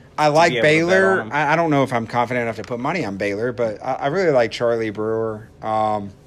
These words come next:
Speaker 1: you know, I, I didn't like how Baylor did not adjust very well in that Oklahoma game,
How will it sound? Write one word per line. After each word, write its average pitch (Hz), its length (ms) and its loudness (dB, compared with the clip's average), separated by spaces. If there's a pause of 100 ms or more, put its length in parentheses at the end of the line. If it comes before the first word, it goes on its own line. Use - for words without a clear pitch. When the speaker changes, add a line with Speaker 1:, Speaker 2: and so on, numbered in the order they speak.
(540)
Speaker 1:
you 120 140 -6
know, 117 240 2
I, 117 200 2
I 120 120 -6
didn't 131 340 -6
like 120 300 -2
how 120 520 2 (600)
Baylor 196 220 4
did 131 120 0
not 123 180 2
adjust 113 360 -2
very 98 180 -2
well 95 240 -2
in 92 60 -4
that 95 100 -6
Oklahoma 95 460 -6
game, 90 300 -10